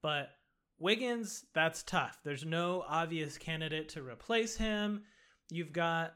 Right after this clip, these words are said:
Andre Iguodala, Otto Porter Junior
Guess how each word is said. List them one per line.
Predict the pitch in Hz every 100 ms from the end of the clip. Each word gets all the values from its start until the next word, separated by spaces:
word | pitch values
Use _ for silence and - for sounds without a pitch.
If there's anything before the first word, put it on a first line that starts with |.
| -
Andre | 156 160 156 151
Iguodala, | 139 139 151 151 156 156 151 151 - _ _ _ _ _ _ _ _ _ _ _ _ _ _ _ _ _ _ _ -
Otto | 151 151 147
Porter | - 147 135
Junior | 143 214 214 202 202 190 185 185